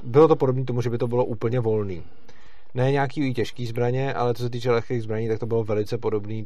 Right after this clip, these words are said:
tomu, aby to bylo úplně, úplně volný. Nebylo to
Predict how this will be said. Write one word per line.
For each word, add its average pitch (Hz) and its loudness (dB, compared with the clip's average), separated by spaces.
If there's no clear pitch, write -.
tomu, 104 -4
aby 101 -4
to 104 -4
bylo 104 0
úplně, 104 -4
úplně 110 -2
volný. 107 -4
Nebylo 127 2
to 117 4